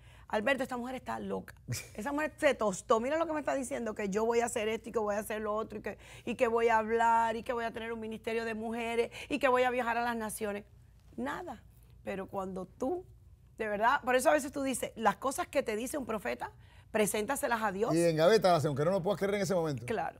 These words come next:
Speaker 2: Tienes que engavetarla porque, eh, eh, a veces Dios te está hablando a un nivel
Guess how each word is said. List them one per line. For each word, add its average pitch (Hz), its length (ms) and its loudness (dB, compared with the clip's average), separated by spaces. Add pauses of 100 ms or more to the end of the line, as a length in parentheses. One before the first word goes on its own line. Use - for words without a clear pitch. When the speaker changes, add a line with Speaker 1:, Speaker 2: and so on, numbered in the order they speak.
(120)
Speaker 2:
Tienes 180 200 0
que 196 60 0
engavetarla 202 640 6
porque, 139 220 0
eh, - 80 -8 (420)
eh, 151 420 0 (120)
a 147 80 -2
veces 180 360 -2
Dios 196 220 2
te 214 80 0
está 214 180 -2
hablando 202 600 0 (400)
a - 160 0
un 214 160 2
nivel 220 560 4